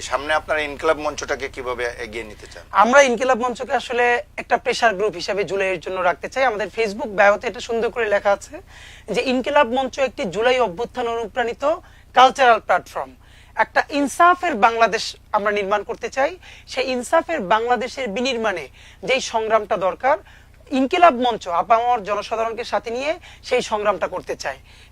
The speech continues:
Speaker 2: এবং সেই প্রেশার গ্রুপ হিসেবে থাকতে চায়। ইনকিলাব মঞ্চ চায় যে বিএনপি থে-, জামাত ইসলামী থেকে শুরু করে অন্যান্য পলিটিক্যাল পার্টিকেও মোটামুটি এটা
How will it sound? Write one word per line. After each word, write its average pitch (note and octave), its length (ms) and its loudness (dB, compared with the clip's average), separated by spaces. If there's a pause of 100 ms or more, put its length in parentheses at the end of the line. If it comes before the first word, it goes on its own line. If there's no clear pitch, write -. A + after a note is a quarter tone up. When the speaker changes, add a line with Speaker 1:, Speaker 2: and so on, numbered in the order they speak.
Speaker 2:
এবং C4 140 2 (140)
সেই C4+ 260 2
প্রেশার C#4+ 300 0
গ্রুপ C4 200 -4
হিসেবে A#3+ 280 -4
থাকতে A3 300 -6
চায়। C#4 160 2 (360)
ইনকিলাব D4 360 0
মঞ্চ C#4 140 -6 (140)
চায় A#3 160 4 (100)
যে C4 60 -6 (120)
বিএনপি D4+ 540 -6 (280)
থে-, - 160 -12 (140)
জামাত A3+ 320 2
ইসলামী C4+ 320 -6
থেকে B3+ 200 -10
শুরু A#3 200 -6
করে E3+ 160 -4 (460)
অন্যান্য C#4 280 2 (140)
পলিটিক্যাল C#4 400 0 (100)
পার্টিকেও C#4+ 500 2 (440)
মোটামুটি C#4 440 0
এটা C4+ 120 0